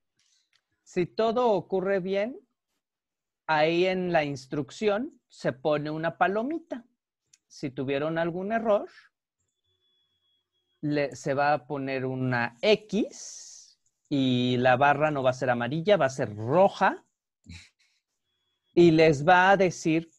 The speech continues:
cuál fue su error. Obviamente se los va a decir en inglés, pero pues tienen una guía para ir, este,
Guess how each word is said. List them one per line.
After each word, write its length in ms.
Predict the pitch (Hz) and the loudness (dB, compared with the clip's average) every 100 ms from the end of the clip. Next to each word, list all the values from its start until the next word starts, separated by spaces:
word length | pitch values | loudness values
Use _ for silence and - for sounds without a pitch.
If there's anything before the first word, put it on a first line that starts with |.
| _ | _
cuál 420 | - 160 143 151 | 2 6 6 4
fue 340 | 147 139 127 120 | -2 -4 -2 -4
su 260 | - 156 | -4 -2
error. 340 | 156 165 240 269 _ _ _ | -2 0 -4 -6 _ _ _
Obviamente 580 | 156 143 139 131 131 175 | -2 0 0 0 -2 -4
se 120 | 151 | -2
los 180 | 123 113 | -2 0
va 60 | 104 | 0
a 40 | |
decir 340 | 107 - 104 | 0 -6 -8
en 140 | 110 113 | -6 -8
inglés, 480 | 131 170 220 - _ | -8 -6 -6 -8 _
pero 400 | - 208 196 202 - | 2 4 4 0 -2
pues 320 | 139 127 - | -6 -6 -8
tienen 320 | 151 143 139 | -4 -4 -4
una 200 | 139 139 143 | -6 -6 -6
guía 420 | 151 165 170 - | -2 0 0 0
para 560 | 175 165 165 170 - - | 2 4 2 0 -4 -10
ir, 320 | 131 127 123 | -6 -2 -2
este, 680 | 113 107 - _ 98 - | -4 -8 -20 _ -14 -14